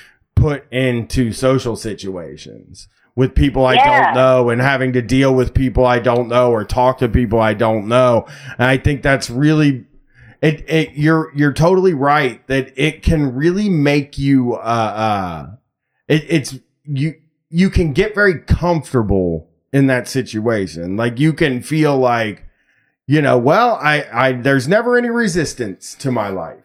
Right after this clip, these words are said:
Speaker 1: You know what I mean? Everything works. I mean, obviously you're gonna fight with the person you're, you're staying with and stuff like that. Every once in a while you'll fight with your boyfriend or, or I'll fight with Kate or something like that. Or Gwen, you know, we'll argue.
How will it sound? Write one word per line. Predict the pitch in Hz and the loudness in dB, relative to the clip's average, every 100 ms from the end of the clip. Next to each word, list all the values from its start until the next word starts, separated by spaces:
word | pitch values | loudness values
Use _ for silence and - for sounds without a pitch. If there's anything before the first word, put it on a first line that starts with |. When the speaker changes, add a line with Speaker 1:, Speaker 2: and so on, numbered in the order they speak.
| _ | _
Speaker 1:
You | 113 135 | -2 2
know | 147 | 2
what | 151 | 2
I | 139 | 2
mean? | 143 156 | 2 2
Everything | 165 196 247 226 233 226 202 | 2 0 -2 0 0 0 -2
works. | 143 117 | -2 -2
I | 175 | 0
mean, | 180 190 | 2 2
obviously | 208 185 160 175 | 2 0 -2 -2
you're | 156 147 | 0 0
gonna | 147 156 | 0 0
fight | 131 160 151 139 | 0 0 -2 -2
with | 131 | -4
the | 131 | -2
person | 110 147 131 127 | 0 0 0 0
you're, | 113 110 87 | 0 0 -2
you're | 113 113 | -4 -6
staying | - 190 180 165 | 0 2 2 2
with | 160 156 147 151 | 2 2 0 -4
and | 120 | -6
stuff | - 165 139 | -2 -2 0
like | 120 101 | -2 0
that. | 147 143 139 - - - | 0 0 0 -6 -20 -4
Every | 165 151 | 0 2
once | 143 143 | 2 2
in | 147 | 2
a | |
while | 135 | 2
you'll | 131 | 2
fight | 160 139 | 2 0
with | 123 | 0
your | 120 | 0
boyfriend | 117 135 127 135 123 | 2 2 2 2 2
or, | 120 120 104 | 2 2 0
or | 120 120 117 | 0 2 2
I'll | 120 | -2
fight | 120 135 110 | 0 0 0
with | - | 0
Kate | 151 147 139 | 0 2 2
or | 123 | 0
something | 139 117 | -2 -4
like | 117 113 - | -2 -4 -2
that. | 104 101 - - 123 | -2 -2 -4 -18 -12
Or | - 117 | -4 -2
Gwen, | 117 139 131 127 117 - _ | 0 2 2 0 -2 -10 _
you | 131 127 | -2 2
know, | 120 | 2
we'll | 120 123 | 2 2
argue. | 147 185 120 110 | 2 0 -2 -6